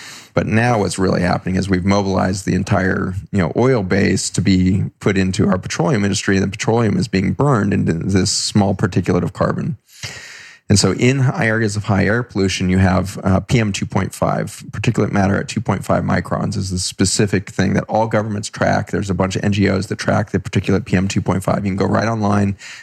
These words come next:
type in P M two point five map, and you'll see where it's at highest concentrations. You can actually go to your city and find the P M two point five on any given day. They have to track this in real time 'cause it's, it's toxic to humans. So all these environmental protection agencies, both governmental and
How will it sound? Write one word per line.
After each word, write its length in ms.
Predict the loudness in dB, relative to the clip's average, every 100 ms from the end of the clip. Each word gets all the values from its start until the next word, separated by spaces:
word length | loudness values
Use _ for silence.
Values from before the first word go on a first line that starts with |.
| -2
type 200 | 0 0
in 80 | 0
P 140 | 0
M 100 | 0
two 160 | -2 -2
point 240 | -2 -2
five 180 | 0 0
map, 380 | 0 0 0 -2
and 80 |
you'll 140 | -2 -2
see 180 | 0 0
where 240 | 2 0
it's 160 | 0 -4
at 100 | -2
highest 300 | -2 -2 -2
concentrations. 640 | -4 -2 -2 -2 -2 -2
You 60 | 0
can 120 | 0
actually 280 | -2 -4 -2
go 100 | -2
to 80 |
your 160 | 0 -2
city 400 | 0 0 2 0 -2 -10 -8 -2
and 160 | -2 0
find 320 | 2 2 0
the 60 |
P 120 | -2 -2
M 120 | 0
two 140 | -2
point 220 | 0 -2
five 220 | 0 0 0
on 160 | -2 -2
any 180 | -2 0
given 220 | 0 0
day. 180 | 0 0
They 80 |
have 140 | 0 -2
to 80 | -2
track 280 | -2 -2
this 160 | -4 -6
in 80 | -2
real 180 | -2 0
time 280 | -2 -2
'cause 220 | -4 -4 -4
it's, 220 | -6 -8 -12 -16 -16 -12 -2
it's 160 | -2
toxic 400 | 2 0 0 -6
to 160 | -2 2
humans. 320 | 4 2 0
So 240 | 0 0 -2 -8 -14 -2
all 140 | 0
these 160 | 2 0
environmental 480 | 0 2 2 0 0
protection 460 | 0 -2 -2 -2
agencies, 500 | 0 2 0 0 0
both 180 | 0 0
governmental 560 | 0 0 2 0 2 2
and 260 | 2 0